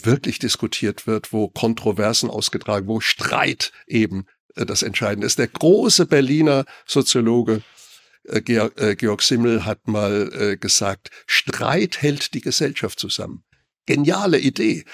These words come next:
Also nicht wie immer geschwätzt wird, Konsens, Konsens und so weiter,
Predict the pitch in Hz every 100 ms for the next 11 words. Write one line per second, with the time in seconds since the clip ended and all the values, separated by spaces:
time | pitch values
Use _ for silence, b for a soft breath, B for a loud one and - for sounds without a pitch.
0 | B 123 123 127 202 - 135 135 143 123
1 | 107 98 110 113 - - 110 - 113 98
2 | - 123 120 117 - - 101 - 123 113
3 | 110 - 104 90 95 92 95 156